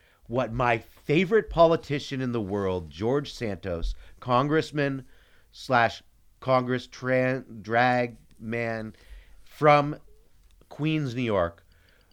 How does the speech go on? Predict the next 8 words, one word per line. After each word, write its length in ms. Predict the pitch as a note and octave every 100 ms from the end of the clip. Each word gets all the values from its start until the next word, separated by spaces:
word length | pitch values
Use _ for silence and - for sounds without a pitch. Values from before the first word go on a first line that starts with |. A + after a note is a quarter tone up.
| _ _ _ _
can 180 | - B2+
you 120 | C3
guess 500 | G#2+ F#3+ D3+ - -
what, 420 | A2+ A#2+ C#3 C3+ -
what 220 | A2+ C3+
he, 280 | A#2+ F3+ F#3+
what, 300 | C3 C#3+ - - - -
what 260 | D3 D#3+